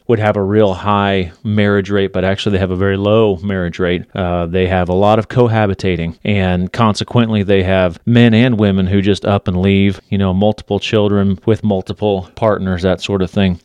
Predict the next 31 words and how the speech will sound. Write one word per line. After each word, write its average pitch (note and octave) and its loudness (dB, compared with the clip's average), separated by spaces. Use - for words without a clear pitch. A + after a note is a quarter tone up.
You A#2+ 0
know, A#2+ 4
we D3 4
discussed B2+ 0
some B2+ 0
of A#2+ 4
that A#2 4
in G#2 -4
our F#2+ -4
marriage A#2 2
retreat, A#2 -2
but G2+ -2
the A#2+ 0
next C3+ 0
week C3 0
we A#2+ 2
had A2 2
a, G2+ 2
uh, F#2 -2
a A#2 0
men's A#2+ 2
meeting, G#2 -2
and A2 0
I, A#2 4
and A#2 0
I G#2+ 0
did A#2+ 2
this B2 0
particular A2+ -2
presentation G#2 -2
here F#2 -4